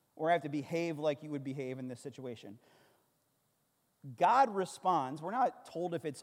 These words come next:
audible or a burning bush or an inner feeling, but we, we get a response from God here. The Lord replied, "Is it right for you to be angry?"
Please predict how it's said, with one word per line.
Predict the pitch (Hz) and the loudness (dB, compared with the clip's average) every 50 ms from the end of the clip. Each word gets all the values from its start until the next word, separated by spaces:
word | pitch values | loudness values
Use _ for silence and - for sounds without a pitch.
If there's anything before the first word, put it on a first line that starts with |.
| _ - | _ 2
audible | 156 151 156 156 151 147 147 151 151 147 147 147 147 143 | 4 6 6 6 4 2 0 0 0 2 2 2 2 0
or | 139 131 131 | 0 0 0
a | 127 | -2
burning | 131 151 156 156 151 147 143 139 | -2 -2 -2 -2 -2 -2 -2 0
bush | 147 147 147 143 139 - - - | 2 2 2 2 0 -2 -8 -8
or | 160 156 151 151 | -8 -4 -4 -4
an | 147 | -2
inner | 147 147 147 147 143 | -2 -2 -2 -4 -4
feeling, | 147 147 147 139 135 139 147 156 175 180 | -6 -6 -6 -6 -4 -4 -4 -4 -4 -2
but | 165 180 185 202 | 0 0 0 0
we, | 185 175 | -2 -8
we | 175 165 185 170 | -8 -6 -6 -2
get | 143 226 240 247 | 2 4 4 6
a | 226 | 4
response | 208 196 - - - - 175 170 170 160 - | 2 0 -4 -6 -6 -2 0 0 0 0 -2
from | - 160 135 127 | -8 -10 -8 -6
God | 113 120 107 104 92 - | -6 -6 -6 -6 -8 -12
here. | 107 - - - _ _ _ _ _ _ _ _ _ _ _ _ _ _ _ _ _ _ _ _ _ _ _ _ _ _ _ _ _ - | -16 -20 -20 -20 _ _ _ _ _ _ _ _ _ _ _ _ _ _ _ _ _ _ _ _ _ _ _ _ _ _ _ _ _ -10
The | 147 147 | -6 -2
Lord | 175 208 196 | -2 -2 -2
replied, | 170 151 - - 233 233 175 135 139 147 165 185 180 | -2 -6 -4 2 4 6 6 6 6 2 2 -2 -6
"Is | 165 156 | -8 -8
it | 180 220 - | -8 -10 -10
right | 156 143 139 143 151 170 - - - | -6 -4 -4 -4 -4 -6 -8 -14 -14
for | - 240 240 | -10 -8 -8
you | 196 139 123 113 113 113 117 120 _ | -8 -8 -8 -10 -10 -10 -12 -14 _
to | - 147 | -12 -10
be | 139 175 190 - | -10 -10 -10 -10
angry?" | 214 240 262 202 - 107 87 78 87 | -10 -8 -8 -8 -8 -10 -14 -14 -16